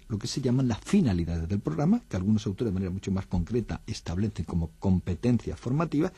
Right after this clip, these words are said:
y que clásicamente deben ser desarrolladas mediante la consecución de un conjunto de objetivos, fundamentalmente, eh, de carácter específico, que nos ayudan a perfilar el programa de acuerdo con el modelo de formación que nos planteamos.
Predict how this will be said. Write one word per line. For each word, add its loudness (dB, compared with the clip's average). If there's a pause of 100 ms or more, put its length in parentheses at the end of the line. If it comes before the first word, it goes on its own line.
(520)
y 6
que 6
clásicamente 4
deben 6
ser 0
desarrolladas 2
mediante 4
la 2
consecución 0
de 6
un 4
conjunto 2
de -2
objetivos, 0 (400)
fundamentalmente, 8
eh, 0
de 0
carácter -6
específico, -4 (300)
que 4
nos 4
ayudan 4
a 0 (480)
perfilar 2 (140)
el 2
programa 2
de 8
acuerdo 4
con 2 (340)
el 2
modelo 4
de 4
formación 2
que 0
nos 2
planteamos. 0